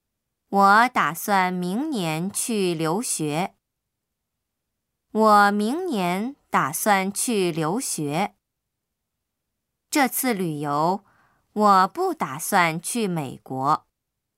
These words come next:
你准备买什么礼物？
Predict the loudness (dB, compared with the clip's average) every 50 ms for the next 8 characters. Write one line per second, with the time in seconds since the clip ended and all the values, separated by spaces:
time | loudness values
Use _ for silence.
0 | _ _ _ _ _ _ _ _ _ _ _ _ _ _ _ _ _ _ _ _
1 | _ -2 0 0 0 0 0 0 -2 0 0 0 0 0 2 2 2 0 -2 0
2 | 0 0 -2 -2 -4 -4 -4 -4 -4 -2 0 0 0 0 -2 -4 -6 -6 -8 -4
3 | -2 0 0 0 -2 -6